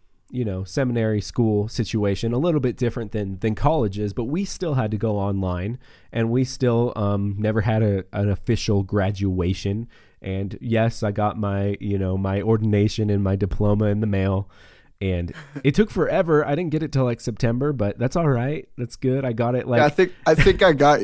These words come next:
Speaker 2: mine before you did, actually.
Speaker 1: Oh, yeah, you totally did. And I was
Speaker 2: Because
Speaker 1: like,
Speaker 2: I shared it with you, and you're like, "Well, I hope I got," <laughs>
Speaker 1: You know,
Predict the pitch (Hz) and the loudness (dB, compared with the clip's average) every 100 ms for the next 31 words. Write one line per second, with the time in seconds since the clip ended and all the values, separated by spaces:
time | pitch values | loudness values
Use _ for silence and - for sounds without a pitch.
0 | 135 143 147 151 143 - 143 123 120 123 | 2 2 4 2 0 0 -2 0 0 -2
1 | 117 104 101 127 - - 180 139 165 123 | -2 -2 -2 -6 -2 4 6 6 6 6
2 | 131 160 151 147 127 156 131 113 117 117 | 6 8 8 6 6 4 4 4 2 2
3 | - 120 160 160 156 180 170 170 170 151 | 4 6 8 6 6 6 6 8 6 6
4 | 151 156 151 147 131 - 151 156 139 202 | 8 8 8 6 4 4 6 8 8 6
5 | 214 170 190 - 247 - 381 381 254 226 | 6 2 2 4 4 6 4 6 8 6
6 | - 240 143 208 170 160 160 170 | 6 4 6 4 4 4 2 0